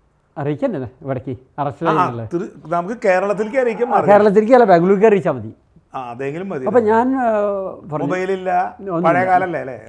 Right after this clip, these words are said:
Speaker 1: ഞാൻ പറഞ്ഞു,
Speaker 2: ഉം.
Speaker 1: ആ, ബ-, ബ്രാഹ്മൺ സാറിനോട് പറഞ്ഞു, "ഞാൻ പോയിട്ട് അറിയിക്കാം." "എങ്ങനെ?" ചോദിച്ചു. "വഴിയുണ്ട്." ഞാൻ ചെന്ന് സബ് ഇൻസ്പെക്ടർ ഓഫീസിൽ ചെന്നു. ഓഫീസിൽ ചെന്നിട്ട്, "സാർ, ഞാൻ ഒരു മജീഷ്യനാണ്,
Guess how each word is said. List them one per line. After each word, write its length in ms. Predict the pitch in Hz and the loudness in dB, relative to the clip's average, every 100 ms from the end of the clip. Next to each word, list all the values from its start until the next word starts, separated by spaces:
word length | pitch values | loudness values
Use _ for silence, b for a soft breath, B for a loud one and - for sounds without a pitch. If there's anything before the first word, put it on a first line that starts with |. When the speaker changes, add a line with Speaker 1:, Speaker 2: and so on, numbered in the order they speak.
| 113 95 92 - 175 | -18 -18 -20 -8 -4
Speaker 1:
ഞാൻ 260 | 214 240 190 | -2 -2 -2
പറഞ്ഞു, 300 | 143 123 104 _ _ _ - | -4 -4 -10 _ _ _ -20
Speaker 2:
ഉം. 120 | 98 90 _ _ _ _ _ _ _ 131 | -20 -20 _ _ _ _ _ _ _ -10
Speaker 1:
ആ, 600 | 135 131 131 131 135 139 - _ _ _ _ _ _ _ _ _ _ _ 285 269 | -8 -6 -6 -6 -8 -12 -18 _ _ _ _ _ _ _ _ _ _ _ _ -16
ബ-, 680 | 143 143 139 143 139 143 143 | -8 -8 -8 -8 -10 -10 -10
ബ്രാഹ്മൺ 320 | 123 139 139 131 | -8 -6 -4 -4
സാറിനോട് 340 | 151 147 151 | -4 -2 -4
പറഞ്ഞു, 220 | 131 113 151 | -6 -8 -10
"ഞാൻ 320 | 131 135 135 | -10 -8 -8
പോയിട്ട് 260 | 127 117 | -8 -10
അറിയിക്കാം." 400 | 117 107 101 110 _ _ _ _ _ _ _ _ _ _ 170 | -12 -12 -14 -20 _ _ _ _ _ _ _ _ _ _ -20
"എങ്ങനെ?" 460 | 180 170 156 117 | -14 -10 -8 -8
ചോദിച്ചു. 320 | 131 113 - 95 - _ _ _ _ _ 190 | -8 -10 -14 -20 -20 _ _ _ _ _ -6
"വഴിയുണ്ട്." 320 | 180 123 110 214 143 | -6 -6 -10 -16 -12
ഞാൻ 180 | 160 | -10
ചെന്ന് 160 | 156 147 | -8 -8
സബ് 220 | - 131 | -10 -8
ഇൻസ്പെക്ടർ 420 | 127 117 110 131 - _ _ | -10 -12 -14 -16 -16 _ _
ഓഫീസിൽ 300 | 139 123 107 | -10 -10 -10
ചെന്നു. 300 | 107 104 117 _ _ _ _ _ _ _ _ _ _ _ 170 | -12 -12 -16 _ _ _ _ _ _ _ _ _ _ _ -10
ഓഫീസിൽ 300 | 160 156 208 | -8 -2 -2
ചെന്നിട്ട്, 460 | 196 175 175 170 | 0 -2 -4 -6
"സാർ, 240 | 139 196 190 | -4 -4 -2
ഞാൻ 140 | 190 | 0
ഒരു 80 | 170 | 0
മജീഷ്യനാണ്, 560 | 160 120 - 117 98 | -4 -6 -10 -12 -16